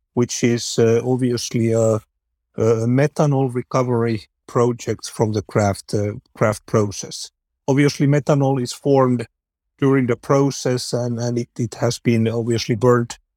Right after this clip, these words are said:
this far, and, uh, uh, I'll, I'll, I'll talk a little bit later about the process of, of recovering it. Uh, besides, let's say, the discussion with the pulp and paper, uh,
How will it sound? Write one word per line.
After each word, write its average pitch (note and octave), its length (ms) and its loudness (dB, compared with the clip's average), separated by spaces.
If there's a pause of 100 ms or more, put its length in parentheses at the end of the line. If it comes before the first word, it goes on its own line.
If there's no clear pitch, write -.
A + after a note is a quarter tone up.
(340)
this C3+ 200 2
far, A#2 440 4
and, A#2+ 380 -2
uh, A2+ 160 0 (600)
uh, A#2 160 -2
I'll, B2+ 180 -2
I'll, A#2+ 220 -2
I'll B2 140 0
talk A#2+ 260 0
a - 20 -6
little B2 120 -2
bit A2 180 -4
later A#2 300 0
about A2 400 0
the A2+ 80 -8
process A#2 540 -2
of, G#2+ 180 -4
of A2+ 180 -4
recovering A2 560 2
it. - 240 -10 (1300)
Uh, C3+ 260 4
besides, F3+ 640 4
let's D3+ 220 2
say, E3 160 2
the D3+ 140 2
discussion D3+ 600 -2
with C#3 140 -2
the D3+ 80 0
pulp D3 240 0
and D3 140 -4
paper, D3 580 0
uh, C3 360 -2